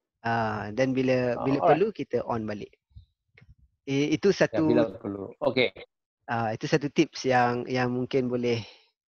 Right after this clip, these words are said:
Speaker 1: boleh juga membantulah. Sebab
Speaker 2: Right.
Speaker 1: kadang-kadang bila, bila, contoh, eh, macam sekarang ni, uh, Mister Peter tutup video, saya pun tutup video. Sepatutnya kita
Speaker 2: Ah.
Speaker 1: dengar suara kita lebih, uh, lebih tidak ada gap,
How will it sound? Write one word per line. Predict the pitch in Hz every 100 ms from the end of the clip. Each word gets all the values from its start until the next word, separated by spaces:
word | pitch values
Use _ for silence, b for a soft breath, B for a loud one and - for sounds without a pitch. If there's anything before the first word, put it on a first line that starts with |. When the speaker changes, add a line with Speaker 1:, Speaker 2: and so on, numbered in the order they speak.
| - - _ _
Speaker 1:
boleh | - 123 131
juga | 123 127 123 123
membantulah. | 135 131 135 - 143 123 -
Sebab | - 120 120 120
Speaker 2:
Right. | -
Speaker 1:
kadang-kadang | 131 127 131 156 156 156
bila, | 131 131 131 123
bila, | 127 131 131 -
contoh, | 135 131
eh, | 156
macam | 196 160
sekarang | 143 147 143
ni, | 185 - b b b -
uh, | 120 123 120 120 - -
Mister | 135 127 151
Peter | 151 - 180 202 110 104
tutup | - - 160
video, | 143 143 202 285
saya | - 147 147
pun | 170
tutup | 151 147 127
video. | 131 123 95 - _ b b b b -
Sepatutnya | - 151 151 202 202 233 247
kita | 190 - 180
Speaker 2:
Ah. |
Speaker 1:
dengar | 175 196
suara | - 170 180
kita | 175 180 220 208
lebih, | 190 160 147 160 156 156 165
uh, | 131 127 127 123 123 - _ 156
lebih | 131 135 151
tidak | 160 151 151
ada | 147 143 156 151 151 147
gap, | 139 180